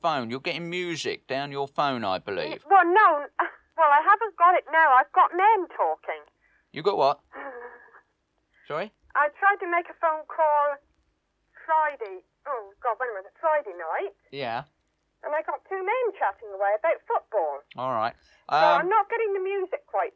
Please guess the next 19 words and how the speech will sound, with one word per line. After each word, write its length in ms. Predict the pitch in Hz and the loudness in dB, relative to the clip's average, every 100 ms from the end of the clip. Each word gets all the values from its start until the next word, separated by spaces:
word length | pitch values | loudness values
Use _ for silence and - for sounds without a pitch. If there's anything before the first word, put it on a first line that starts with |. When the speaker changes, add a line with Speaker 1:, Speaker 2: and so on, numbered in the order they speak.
| - | -4
Speaker 2:
so 80 | 196 | -2
often. 600 | 185 170 - - 143 143 | -2 -4 -6 -10 -12 -10
Speaker 1:
Right, 220 | 135 131 131 | -2 -2 0
well, 160 | 165 | -2
we're 160 | 180 196 | -2 -2
working 400 | 196 190 - 127 | -2 -2 -4 -4
on, 320 | 127 131 127 | -4 -4 -6
uh, 220 | 123 123 127 _ _ _ - | -4 -6 -10 _ _ _ -10
on 140 | 131 | -6
that 200 | 135 - | -6 -4
part 180 | 151 131 | 0 0
of 40 | 110 | -2
the 60 | |
exchange 560 | 104 - 160 131 113 - | -8 -8 -6 -4 -6 -10
this 200 | 117 - | -14 -8
morning. 320 | 107 104 135 - - _ | -8 -6 -10 -18 -20 _
Um, 480 | - 160 170 175 170 _ _ - | -2 0 0 -4 -12 _ _ -14
can 160 | 226 233 | -10 -6
you, 340 | 247 247 | -6 -6